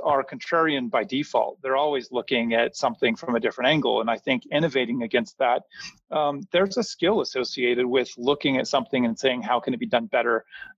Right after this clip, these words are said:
Um, you know, and sometimes the best inventions in, in, in the world have, have come from people that were not in that field,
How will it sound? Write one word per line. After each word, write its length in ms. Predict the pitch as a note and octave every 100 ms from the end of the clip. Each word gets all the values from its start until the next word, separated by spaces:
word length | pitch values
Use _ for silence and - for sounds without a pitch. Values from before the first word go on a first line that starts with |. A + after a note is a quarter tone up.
| C3
Um, 560 | B2+ A#2+ A#2+ B2+ C3 -
you 80 | -
know, 60 | B2+
and 80 | A#2
sometimes 380 | D3+ C3 D#3 C#3+
the 100 | A#2+
best 320 | - C#3 -
inventions 520 | B2 C3+ B2+ C3+ A#2+
in, 240 | A#2+ A#2+ -
in, 200 | C3+ B2 -
in 80 | A#2+
the 80 | A2
world 380 | C3+ F3+ C3+
have, 300 | G#2 A#2+ A#2 -
have 180 | - C3+
come 200 | - C3
from 180 | A#2 B2
people 340 | D3 - C#3 B2
that 180 | B2+ - - - _
were 100 | A#2
not 240 | B2+ C3+ -
in 160 | C3+
that 180 | B2+ A#2
field, 400 | - C#3+ A#2+ -